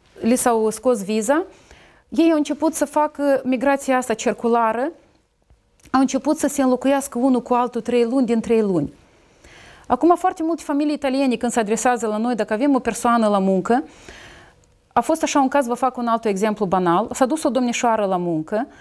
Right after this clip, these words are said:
a lucrat trei luni și în ultim moment a spus, uh, doamnei, uh, că ea pleacă în țară fiindcă are pașaport biometric. Doamna indignată a chemat pe noi și a spus:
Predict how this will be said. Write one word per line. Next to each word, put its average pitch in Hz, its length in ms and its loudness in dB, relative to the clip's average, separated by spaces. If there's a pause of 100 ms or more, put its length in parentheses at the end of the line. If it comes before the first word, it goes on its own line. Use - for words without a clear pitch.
(200)
a 254 100 2
lucrat 320 320 -2
trei 294 200 -2
luni 226 320 0 (260)
și - 160 -2
în 277 80 4
ultim 302 260 2
moment 269 520 2
a 240 260 2
spus, 262 420 -8
uh, 226 420 -6
doamnei, 202 720 0
uh, 175 60 -2
că 208 120 -4
ea 240 120 2
pleacă 240 360 -4
în 220 60 -2
țară 254 260 -2
fiindcă 247 380 -2
are 226 160 2
pașaport 226 440 -6
biometric. 185 640 -4
Doamna 269 340 0
indignată 240 720 0
a 185 200 2
chemat 208 340 -2
pe 196 100 -8
noi 226 160 0
și 302 120 -4
a 277 40 4
spus: 277 300 -2